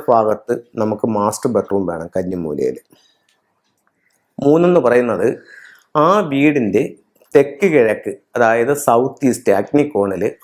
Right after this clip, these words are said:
അടുക്കള വേണം. ആ, അത് ആ അടുക്കളയുടെ തെക്ക് കിഴക്കേ മൂലയിൽ സ്റ്റൗ വയ്ക്കണം, കിഴക്കോട്ട് നോക്കി നിന്ന് പാചകം ചെയ്യണം. നാലാമത്തെ കാര്യം എന്ന് പറയുന്നത് വടക്ക് കിഴക്ക് ദിക്കെന്ന് പറയുന്ന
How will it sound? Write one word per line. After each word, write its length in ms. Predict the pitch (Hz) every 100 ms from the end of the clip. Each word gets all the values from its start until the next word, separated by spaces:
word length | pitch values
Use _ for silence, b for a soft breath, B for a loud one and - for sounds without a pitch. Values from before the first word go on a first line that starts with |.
| 101
അടുക്കള 360 | 110 - 120 104 87
വേണം. 260 | 90 92 - _ _ 107
ആ, 40 | 104
അത് 160 | 101 151 - 123
ആ 20 | 113
അടുക്കളയുടെ 580 | 107 113 131 135 123 135 175 - -
തെക്ക് 280 | 110 - 156
കിഴക്കേ 420 | 139 120 - 120 110
മൂലയിൽ 420 | 104 107 107 101 131 - -
സ്റ്റൗ 260 | 110 101 123
വയ്ക്കണം, 400 | 110 - 95 107 - _
കിഴക്കോട്ട് 480 | 107 110 - 131 123 101
നോക്കി 200 | 92 95
നിന്ന് 140 | 90 117 -
പാചകം 340 | 90 92 92 82
ചെയ്യണം. 240 | 69 - _ _ _ _ _ _ _ _ _ _ b b b b b 120
നാലാമത്തെ 520 | 123 143 156 170 170 -
കാര്യം 260 | 127 117 120
എന്ന് 80 | 104
പറയുന്നത് 420 | 101 101 87 101 - - _ _ _ -
വടക്ക് 380 | 135 143 170 185 -
കിഴക്ക് 420 | 120 123 123 165 - _ 123
ദിക്കെന്ന് 340 | 120 127 120 107
പറയുന്ന 280 | 107 107